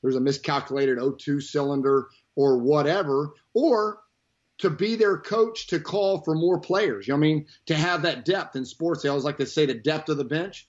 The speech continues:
Well, the depth is only a, a, a call away, getting on the radio and calling the second string.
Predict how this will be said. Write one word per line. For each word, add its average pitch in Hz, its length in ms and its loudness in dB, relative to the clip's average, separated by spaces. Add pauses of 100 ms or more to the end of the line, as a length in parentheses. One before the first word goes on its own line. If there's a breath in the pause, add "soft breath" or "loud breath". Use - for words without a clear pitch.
(240)
Well, 151 100 0
the 156 120 2
depth 185 320 -2
is 151 120 -4
only 170 480 -2
a, 156 60 -6
a, 156 360 -4
a 135 40 -8
call 170 400 2
away, 147 340 0
getting 156 200 -4
on 170 100 0
the 165 80 0
radio 160 460 2
and 135 100 -6
calling 151 280 0
the 131 60 -4
second 151 400 -8
string. 165 420 -8